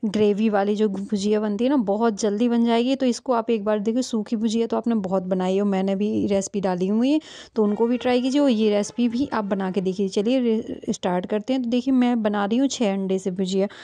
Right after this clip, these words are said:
तो इनको क्या है, सिंपल, ये पहले हमें जो कच्चे अंडे को फोड़ लेना है और इसको हमें थोड़ा सा नमक डाल के फेंट लेना है।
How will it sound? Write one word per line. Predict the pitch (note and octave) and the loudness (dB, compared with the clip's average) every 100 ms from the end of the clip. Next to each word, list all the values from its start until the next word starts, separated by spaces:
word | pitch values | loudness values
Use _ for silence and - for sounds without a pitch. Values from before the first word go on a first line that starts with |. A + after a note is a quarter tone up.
| - - - - _ | -18 -16 -16 -18 _
तो | C4+ C4 C4+ C4+ | 4 6 8 6
इनको | C4 B3 B3+ C4 | 4 2 2 2
क्या | C4 | 2
है, | C4 | 2
सिंपल, | B3+ A3+ G#3+ A3 | 2 2 2 2
ये | A3 | 2
पहले | A3 G#3 G#3 | 0 0 0
हमें | G#3 G#3 G3+ | 0 -2 0
जो | G#3 G3+ _ | 0 -2 _
कच्चे | G#3+ - G#3+ | -4 0 0
अंडे | G#3+ G3+ | 0 -2
को | G3 F#3 | -2 -4
फोड़ | - G#3 A3 A#3+ | -2 2 2 4
लेना | C4+ C4+ | 2 2
है | C4+ C#4+ C#4+ | -2 -2 -2
और | - G3+ F#3+ | 0 0 0
इसको | G3+ - - A#3+ | -2 -4 -2 -2
हमें | A3 A#3 B3+ | 0 -2 -2
थोड़ा | A#3 G#3+ G3+ G#3 A#3+ | -2 -2 0 2 0
सा | A#3+ B3+ | 2 2
नमक | A3 G3+ | 2 0
डाल | F#3+ F3 F3+ | 0 0 0
के | G#3 | -2
फेंट | C4+ - F#3+ F#3 - | -4 -2 -2 -2 -4
लेना | F#3+ F3+ F3+ | -2 0 0
है। | F#3 | -2